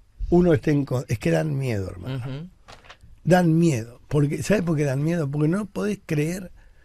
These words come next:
Speaker 1: que la porota haya generado esta casta de ignorantes de pelotudos, de, de idiotas, que ayer, por ejemplo, yo veía en T N un montón de idiotas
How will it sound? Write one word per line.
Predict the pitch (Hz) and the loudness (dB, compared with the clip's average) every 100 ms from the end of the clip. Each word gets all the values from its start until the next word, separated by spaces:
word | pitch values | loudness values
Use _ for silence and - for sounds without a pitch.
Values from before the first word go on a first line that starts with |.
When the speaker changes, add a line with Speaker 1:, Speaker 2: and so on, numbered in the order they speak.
| - _ _ _ _ | -20 _ _ _ _
Speaker 1:
que | - | 6
la | 160 151 | 6 6
porota | 175 196 196 180 160 - | 4 2 2 2 0 0
haya | 170 175 160 | 0 2 2
generado | 156 151 151 185 170 151 - | 2 0 2 2 0 -2 -6
esta | - - 147 | -6 -2 -2
casta | 139 175 - 151 135 | 0 -2 -2 0 0
de | 131 | 2
ignorantes | 135 131 131 156 160 135 127 123 - - - - - - _ _ 147 | 0 2 2 2 2 0 -4 -6 -10 -20 -20 -20 -20 -20 _ _ 2
de | 151 | 4
pelotudos, | 156 147 139 - 190 147 123 123 - - - - - - _ | 6 6 6 4 4 4 2 -2 -10 -18 -20 -20 -20 -20 _
de, | 147 156 156 - | 8 8 8 4
de | 160 151 160 - | 4 6 4 0
idiotas, | 180 175 208 190 160 151 127 - - - - - | 0 4 4 4 0 -2 -4 -4 -6 -6 -14 4
que | 170 | 6
ayer, | 160 202 | 6 2
por | 170 160 | 2 0
ejemplo, | 165 175 151 | 0 2 4
yo | 156 | 4
veía | 160 156 143 131 131 | 2 2 0 -2 -2
en | 139 | -2
T | 165 165 | 0 0
N | 160 160 - - - - - - - - - | 0 -2 -8 -20 -16 -16 -16 -20 -20 -20 -2
un | 160 | 2
montón | 165 175 220 208 | 4 2 2 2
de | |
idiotas | 185 214 190 165 135 | 2 2 2 2 0